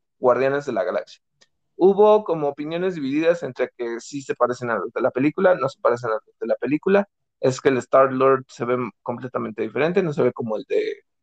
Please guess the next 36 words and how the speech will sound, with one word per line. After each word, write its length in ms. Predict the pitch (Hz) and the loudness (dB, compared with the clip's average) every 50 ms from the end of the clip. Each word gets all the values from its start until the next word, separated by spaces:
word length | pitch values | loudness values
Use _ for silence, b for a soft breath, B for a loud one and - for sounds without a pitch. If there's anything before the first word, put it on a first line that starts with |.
| _ _ _ | _ _ _
este, 760 | 117 104 110 - - _ _ - - 117 120 110 - 104 - - - _ _ _ _ _ _ _ _ _ _ _ _ | -8 -8 -6 -8 -14 _ _ -2 0 2 2 2 0 -2 -4 -8 -14 _ _ _ _ _ _ _ _ _ _ _ _
como 200 | - - 135 120 | -2 0 2 2
el 60 | 117 | 4
de 100 | 104 107 | 4 2
Chris 280 | - - 139 135 131 - | 4 4 2 2 2 0
Pratt, 320 | - 151 156 185 214 - - _ _ _ _ _ _ _ _ | 0 2 4 4 2 0 -6 _ _ _ _ _ _ _ _
y 120 | - 127 131 | -6 2 4
yo 100 | 143 139 | 4 4
así 140 | 139 143 | 4 0
como 160 | 143 139 131 123 | -2 -2 -2 -2
de, 80 | 120 120 | -4 -4
pues 220 | - 123 123 131 | -4 -6 -6 -6
es 80 | 139 143 | -8 -6
que 80 | - 151 | -2 -2
no 100 | 147 151 | -2 -2
se 140 | 160 156 | -2 -4
tenía 260 | 147 143 131 135 135 131 | -2 -2 0 0 0 4
que 80 | 143 | 4
ver 140 | 135 131 131 | 4 4 2
como 180 | - 131 127 120 | -2 -6 -6 -4
el 60 | 113 | -4
de 80 | 107 | -2
<laughs> 20 | - | -2
Chris 260 | - - - - - _ | -2 -2 -4 -8 -4 _
Pratt, 260 | 151 147 143 143 - | 4 4 4 4 0
o 80 | 120 120 | -4 -4
sea, 120 | 131 123 | -2 -2
no, 180 | 127 131 127 120 | -2 -2 -4 -4
no 260 | 123 127 131 131 131 | -2 -2 0 0 0
es 220 | 131 131 - - | -2 -4 -8 -8
un 120 | 139 139 - | -10 -2 4
juego 360 | - 147 147 135 135 135 131 | 6 6 8 8 6 6 6
basado 320 | 127 117 117 - 123 127 | 6 4 6 6 4 4
en 60 | 123 | 4
la 100 | 117 - | 2 0
película. 380 | - 127 139 135 - 110 87 | 0 0 -2 0 -2 -4 -4